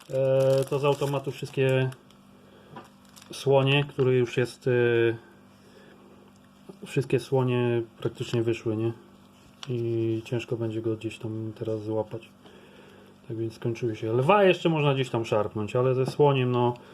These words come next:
słoń jest już też już bar-, dużo ładniejszą monetką. Naprawdę. Porównując,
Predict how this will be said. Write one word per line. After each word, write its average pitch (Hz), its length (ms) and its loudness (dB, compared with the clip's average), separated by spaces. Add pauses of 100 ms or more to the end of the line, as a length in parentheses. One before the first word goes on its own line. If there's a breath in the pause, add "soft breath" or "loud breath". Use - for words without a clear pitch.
(280 loud breath)
słoń 139 280 2
jest 123 160 -2
już 120 100 -4
też 117 280 0
już 117 140 -6
bar-, 127 340 -4 (160)
dużo 131 320 4
ładniejszą 107 440 2
monetką. 107 460 -4 (580 loud breath)
Naprawdę. - 440 -6 (1200 loud breath)
Porównując, 131 960 0